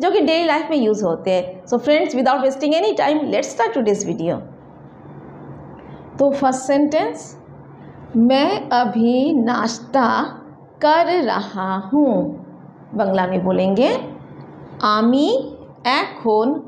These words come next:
जलखाबार खाচ্ची।" मैं आमी अभी एखोन नाश्ता जलखाबार, क्या बोलेंगे नाश्ता को? जलखाबार।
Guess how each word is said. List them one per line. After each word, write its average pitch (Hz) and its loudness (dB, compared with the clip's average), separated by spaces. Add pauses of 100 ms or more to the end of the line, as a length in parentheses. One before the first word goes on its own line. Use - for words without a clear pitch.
(440)
जलखाबार 196 0 (440)
खाচ্ची।" 330 -4 (1000)
मैं 214 4 (600)
आमी 170 -4 (840)
अभी 240 2 (840)
एखोन 233 0 (1000)
नाश्ता 247 2 (640)
जलखाबार, 202 -2 (220)
क्या 226 0
बोलेंगे 262 2
नाश्ता 269 0
को? 311 2 (640)
जलखाबार। 233 0